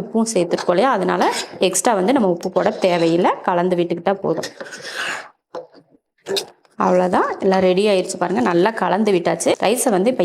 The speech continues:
இறக்கி வச்சிடலாம். நம்ம ரைஸை வந்து இப்படியே நம்ம சாப்பிட்றதுக்கு பரிமாற போறதில்ல. இதுக்கு மேல இன்னொன்னு பண்ண போறோம். ஸ்டவ் on பண்ணிட்டு ஒரு பேன் வச்சுட்டு அதுல எண்ணெய் விட்-, லைட்டா ஒரு ஸ்பூன் அளவுக்கு எண்ணெய் விட்டு இந்த மாதிரி தடவிக்கலாம். இதுல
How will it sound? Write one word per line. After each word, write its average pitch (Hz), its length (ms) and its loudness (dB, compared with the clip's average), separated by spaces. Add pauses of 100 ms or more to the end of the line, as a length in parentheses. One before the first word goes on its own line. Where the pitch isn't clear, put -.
இறக்கி 175 260 -2
வச்சிடலாம். 175 440 0 (2250)
நம்ம 214 180 2
ரைஸை 247 320 2
வந்து 208 140 2 (100)
இப்படியே 208 380 0
நம்ம 190 280 2
சாப்பிட்றதுக்கு 175 540 0
பரிமாற 180 320 2 (100)
போறதில்ல. 175 360 2 (180)
இதுக்கு 226 260 0
மேல 196 220 2
இன்னொன்னு 180 340 0
பண்ண 160 220 2
போறோம். 196 260 2 (920)
ஸ்டவ் 208 300 0
on 240 160 0
பண்ணிட்டு 190 280 0 (100)
ஒரு 196 180 0
பேன் 196 260 0
வச்சுட்டு 180 320 0 (140)
அதுல 190 220 0 (120)
எண்ணெய் 185 220 0
விட்-, 180 200 -6 (120)
லைட்டா 175 260 2 (100)
ஒரு 180 140 2
ஸ்பூன் 190 240 0
அளவுக்கு 185 280 2
எண்ணெய் 175 180 2
விட்டு 170 220 2
இந்த 180 180 0
மாதிரி 175 140 2 (140)
தடவிக்கலாம். 180 560 0 (1700)
இதுல 202 240 4